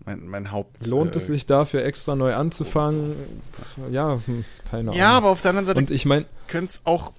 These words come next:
Speaker 2: Hm.
Speaker 1: Leute halt wirklich, oder ist wahrscheinlich auch die Idee dahinter, eben Leute dazu zu bringen, dass sie mal wieder Skyrim reinlegen, weil's eben, weil sie sagen, „Hey, krass, cool“, wie Jens schon gesagt hat, so, „Hey, cool, Survival-Modus.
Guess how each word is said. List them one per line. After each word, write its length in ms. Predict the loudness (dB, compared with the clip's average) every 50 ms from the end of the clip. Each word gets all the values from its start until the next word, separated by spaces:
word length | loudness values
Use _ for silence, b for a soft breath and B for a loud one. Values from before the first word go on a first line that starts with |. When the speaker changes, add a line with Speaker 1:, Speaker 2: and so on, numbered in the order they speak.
| -20 -10
Speaker 2:
Hm. 80 | -4 0
Speaker 1:
Leute 280 | 0 0 0 0 -2 -2
halt 200 | -2 -2 -2 -4
wirklich, 360 | -8 -8 -8 -10 -10 -10 -10 -8
oder 140 | -6 -6
ist 220 | -6 -6 -8 -12 -12 _
wahrscheinlich 380 | -12 -10 -8 -10 -10 -8 -10
auch 80 | -14 -12
die 160 | -10 -10 -10
Idee 180 | -8 -6 -4 -2
dahinter, 300 | -2 -4 -2 -4 -6 -6
eben 140 | -6 -4 -4
Leute 220 | -6 -6 -4 -6
dazu 260 | -6 -6 -8 -12 -16
zu 140 | -10 -8 -6 -2
bringen, 280 | 0 0 0 0 0
dass 160 | -2 -2 -4
sie 140 | -6 -8 -10 b b b b b b b b b b b
mal 160 | -4 -4 -4 -2
wieder 160 | -2 -4 -2
Skyrim 380 | -4 -2 -2 -2 -4 -4 -6
reinlegen, 500 | -6 -6 -6 -6 -6 -8 -8 -8 -10 -8
weil's 320 | -6 -4 -4 -4 -4 -6 -8
eben, 420 | -8 -6 -6 -6 -6 -8 -8 -6
weil 100 | -8 -8
sie 80 | -8 -6
sagen, 180 | -8 -8 -6 -2
„Hey, 260 | -2 -2 -2 -2 -4 -8
krass, 380 | -12 -6 -4 -4 -4 -4 -10 -16 -12 -8
cool“, 260 | -4 -4 -4 -4 -6 -10 -16 -20 -20 -20 -20 _ _ _ _ _ -10
wie 220 | -6 -4 -2 0
Jens 220 | 0 -2 -2 -2
schon 140 | -4 -4 -4
gesagt 220 | -2 -2 -2 -2 -2
hat, 120 | -6 -6
so, 180 | -6 -8 -4 0
„Hey, 220 | 0 0 0 0 -4 -6
cool, 200 | -4 -4 -4 -4
Survival-Modus. 760 | -4 -2 2 4 4 4 2 -2 -2 -2 -2 -4 -6 -10